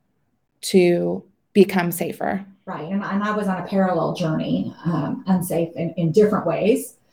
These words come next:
Speaker 2: and on this journey. And we kind of started to talk about it as a family and embrace the language of healthy communication and talk about, like,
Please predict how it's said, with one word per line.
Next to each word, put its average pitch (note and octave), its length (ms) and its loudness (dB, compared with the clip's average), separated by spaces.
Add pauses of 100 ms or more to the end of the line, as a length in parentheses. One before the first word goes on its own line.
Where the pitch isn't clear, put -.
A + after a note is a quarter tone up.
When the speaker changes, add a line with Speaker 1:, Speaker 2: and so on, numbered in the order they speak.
(280)
Speaker 2:
and F#3+ 160 4
on F#3 160 -2
this F3 140 -2
journey. F#3 400 0
And F3+ 100 -2
we F3 100 -4
kind A3 260 -2
of A3 80 -2
started - 300 0
to A#3+ 100 -2
talk E3 320 -4
about D#3+ 320 -4
it - 200 -6 (300)
as F#3+ 160 0
a F#3+ 80 -4
family F#3 720 2 (600)
and F#3+ 160 4
embrace F3 320 2
the F3+ 100 -2
language F3 540 -2
of D#3+ 200 -4
healthy E3+ 640 -4
communication E3+ 840 -2
and E3 160 -4
talk - 260 -2
about, - 300 -2
like, - 160 -4